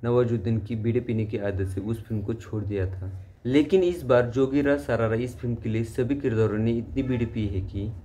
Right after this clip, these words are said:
कहीं पे इस फिल्म को बीड़ी बनाने वाले कंपनी ने ही स्पॉन्सर किया है, ऐसा लगता है। जोगीरा सारारा इस फिल्म के मुख्य किरदार नवाजुद्दीन और नेहा शर्मा से भी बेहतर और बढ़िया काम महाक्षय चक्रवर्ती और संजय मिश्रा जी ने किया है। महाक्षय का लल्लो अवतार लोगों में बहुत दिनों तक चर्चा में रहने वाला है,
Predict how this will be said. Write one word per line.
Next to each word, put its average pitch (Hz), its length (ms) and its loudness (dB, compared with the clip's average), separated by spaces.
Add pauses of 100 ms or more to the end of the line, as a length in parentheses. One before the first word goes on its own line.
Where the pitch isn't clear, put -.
(280)
कहीं 151 220 8
पे 170 120 0
इस 170 240 -2
फिल्म 151 180 2
को 143 160 2
बीड़ी 127 300 0
बनाने 131 380 4
वाले 131 200 4
कंपनी 123 560 0
ने 131 120 0
ही 151 160 2
स्पॉन्सर 139 440 -2
किया 127 160 2
है, 123 80 6
ऐसा 117 180 -2
लगता 107 280 -6
है। 98 180 -2 (600)
जोगीरा 139 440 6
सारारा 120 400 0
इस 123 240 -4
फिल्म 120 220 -2
के 127 120 -2
मुख्य 117 380 0
किरदार 104 560 -4
नवाजुद्दीन 110 720 0
और 110 180 0
नेहा 110 260 2
शर्मा 107 360 0
से 123 220 -2
भी 131 160 0
बेहतर 107 420 0
और 107 200 2
बढ़िया 110 320 4
काम 95 280 -2 (460)
महाक्षय 147 440 2
चक्रवर्ती 117 680 2
और 120 220 2
संजय 123 320 0
मिश्रा 123 300 0
जी 104 140 0
ने 104 120 2
किया 98 300 0
है। 92 200 2
महाक्षय - 960 -6
का 175 140 0
लल्लो 135 380 6
अवतार 135 240 4
लोगों 123 280 2
में 120 260 0
बहुत 123 220 2
दिनों 120 240 0
तक 135 160 -2
चर्चा 120 300 0
में 110 160 4
रहने 104 200 2
वाला 92 260 0
है, 95 260 -2